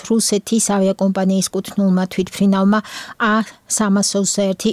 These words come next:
ორასი ტიპის აერობუსმა ეგვიპტეში კატასტროფა განიცადა და დაიღუპა ავიალაინერში მყოფი ორასოცდაოთხივე ადამიანი,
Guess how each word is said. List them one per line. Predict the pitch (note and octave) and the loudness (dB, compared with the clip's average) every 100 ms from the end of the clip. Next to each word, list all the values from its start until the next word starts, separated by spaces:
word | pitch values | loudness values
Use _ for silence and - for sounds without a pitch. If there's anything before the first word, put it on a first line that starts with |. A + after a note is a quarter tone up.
| - | -2
ორასი | - G3 F#3+ F#3+ - G#3 | 0 0 0 -2 -2 -2
ტიპის | F#3+ F3+ F#3 - | -2 -2 -2 -2
აერობუსმა | G3 F#3+ F#3+ F#3 F3 - F3+ | 0 2 0 0 -2 0 0
ეგვიპტეში | E3+ G3 - E3+ F3+ - | 0 -2 -2 -4 -2 -6
კატასტროფა | - F3+ - F#3 - F#3+ - | -4 -4 -2 -4 -2 -2 -2
განიცადა | G3+ F#3+ G3 - G3+ E3 - - | 0 2 0 -2 -6 -8 -12 -6
და | G#3 | -4
დაიღუპა | F#3 G3 F#3+ F#3+ E3+ | 0 0 0 -2 -2
ავიალაინერში | F3+ F#3+ F#3+ F#3 F#3 F3+ F3+ - | -2 0 0 0 0 0 -2 -2
მყოფი | G#3 F#3 - | -2 -2 0
ორასოცდაოთხივე | F#3+ F#3 F#3 - G3+ - F#3+ - G3 F#3+ | 0 2 0 0 0 2 0 0 0 0
ადამიანი, | F#3 G3 G3 G3+ | 0 2 2 4